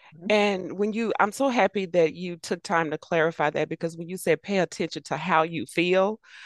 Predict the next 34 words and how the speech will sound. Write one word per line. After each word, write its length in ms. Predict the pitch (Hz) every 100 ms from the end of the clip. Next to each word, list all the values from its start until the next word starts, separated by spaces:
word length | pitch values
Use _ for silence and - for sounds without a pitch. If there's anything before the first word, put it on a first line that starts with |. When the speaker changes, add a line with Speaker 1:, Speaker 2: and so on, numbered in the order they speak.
| - - _
Speaker 2:
I 120 | 190
could 160 | - 185
hear 140 | 190
someone 360 | 190 190 175 175
say, 240 | 170 175
"Well, 480 | 170 180 175 165 147 -
you 160 | - 226
know, 120 | 214
because 320 | 190 214 190
I'm 220 | - 180 175
feeling 380 | 214 220 185
based 320 | 160 180 180 175
on 140 | 170
what 160 | 160 -
someone 300 | 165 156 151
said 320 | - 160 165
to 140 | -
me," 320 | - 71 - - _ _ _ _ _ _
whether 220 | 170 165
it 60 | 170
was 140 | 156
a 40 | 143
compliment 500 | - 165 170 170 170
or 100 | 165
criticism, 680 | - 220 - - 160 143 151
right? 340 | 147 156 -
Speaker 1:
Exactly. 640 | 185 175 160 160 180 196 175
That's 220 | 147 156
what 120 | 196
you're 100 | 180
Speaker 2:
But 80 | 170
Speaker 1:
responding 500 | 165 - 240 277 269 190
Speaker 2:
y-, 60 |
Speaker 1:
to. 120 | 170